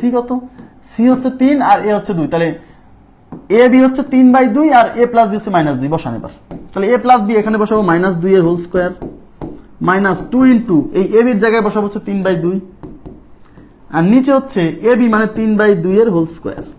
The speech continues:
ওকে, আচ্ছা, এই মাইনাস দুই হচ্ছে চার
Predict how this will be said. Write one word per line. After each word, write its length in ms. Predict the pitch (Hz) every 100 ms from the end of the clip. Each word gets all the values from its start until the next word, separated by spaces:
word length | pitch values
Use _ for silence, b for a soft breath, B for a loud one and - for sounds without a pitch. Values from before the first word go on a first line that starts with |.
| - - - - - - - - - _ _ _ - -
ওকে, 240 | 214 233 262 - - -
আচ্ছা, 320 | - 123 - - - b b b b - -
এই 160 | 233
মাইনাস 400 | 226 220 240 262
দুই 240 | 214 247 254
হচ্ছে 220 | 247 247 -
চার 320 | 214 208 240